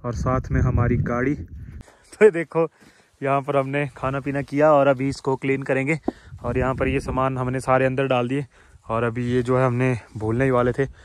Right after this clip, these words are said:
तो कचरा वगैरह हमने सारा clean कर दिया है। इनको उठाते हैं, इनको भी थैले में डालते हैं। तो ये हो गई है गाड़ी पूरी तरह से book दोबारा से।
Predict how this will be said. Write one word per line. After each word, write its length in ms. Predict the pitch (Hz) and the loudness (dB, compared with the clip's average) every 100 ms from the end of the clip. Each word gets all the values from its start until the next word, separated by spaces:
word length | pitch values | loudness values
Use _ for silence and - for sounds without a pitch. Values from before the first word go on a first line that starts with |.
| - _ _ - | -20 _ _ -6
तो 400 | 113 113 113 107 - - | -2 0 0 -4 -14 -12
कचरा 240 | 135 131 135 | -8 -2 0
वगैरह 280 | 127 131 127 | 2 2 2
हमने 280 | 127 135 | 0 -4
सारा 240 | 123 127 131 | 0 0 0
clean 280 | - 135 139 | -2 -2 2
कर 140 | 135 | 2
दिया 200 | 127 135 | 4 2
है। 80 | 143 - - - _ | 0 -10 -20 -20 _
इनको 280 | 127 123 139 | -6 0 2
उठाते 340 | 127 120 117 131 | 4 2 2 2
हैं, 80 | |
इनको 220 | 127 120 127 | 2 0 -2
भी 80 | |
थैले 260 | 123 120 123 | 0 0 0
में 100 | 123 | 0
डालते 300 | 117 110 131 | 0 0 -2
हैं। 140 | 127 - _ _ - _ _ _ | -4 -6 _ _ -20 _ _ _
तो 100 | 143 | 4
ये 160 | 170 180 | 8 8
हो 180 | 147 143 | 6 6
गई 140 | 165 | 6
है 200 | 160 170 | 6 6
गाड़ी 320 | 147 151 156 | 6 4 4
पूरी 260 | 160 156 156 | 0 0 2
तरह 200 | 156 151 | 2 2
से 140 | 156 | 2
book 300 | 139 160 175 | 0 0 -2
दोबारा 340 | 143 143 147 151 | 0 4 4 4
से। 180 | 175 | 0